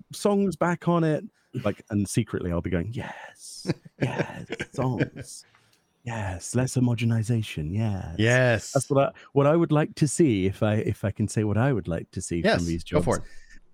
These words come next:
Speaker 1: Yes, I would like to see Bard have spells back that do things to, to finalize where Bard fits in between, if, is it a damage dealer? Is it a buff person? Is it more like a dancer?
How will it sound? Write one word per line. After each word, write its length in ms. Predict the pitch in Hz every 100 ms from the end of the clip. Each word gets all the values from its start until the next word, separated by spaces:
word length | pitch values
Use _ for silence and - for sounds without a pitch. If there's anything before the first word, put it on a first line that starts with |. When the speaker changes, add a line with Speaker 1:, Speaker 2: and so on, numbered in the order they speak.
| 110
Speaker 1:
Yes, 300 | 95 80 -
I 120 | 120
would 160 | 127 120
like 240 | 151 185
to 120 | -
see 200 | 123 131
Bard 480 | 113 113 131 104 90
have 320 | - 98 92
spells 480 | - - 113 107 101
back 320 | - 87 -
that 260 | - 95 98
do 180 | 104 104
things 440 | - 85 78 -
to, 200 | - 98 - - -
to 80 | 127
finalize 600 | - 147 156 143 139 110
where 160 | 127
Bard 360 | 117 123 120 113
fits 380 | - 135 - -
in 200 | 120 87
between, 440 | 92 - 101 98 - _ -
if, 180 | 107 107
is 220 | 123 117
it 80 | 160
a 40 |
damage 420 | 123 180 202 127
dealer? 300 | 101 80 73 - _ _
Is 160 | 104 98
it 100 | 120
a 120 | 127
buff 520 | 104 165 160 - - _
person? 420 | - 90 87 - 78
Is 160 | 98
it 80 | 123
more 160 | 123 131
like 180 | 135
a 40 | 127
dancer? 580 | - 151 190 - -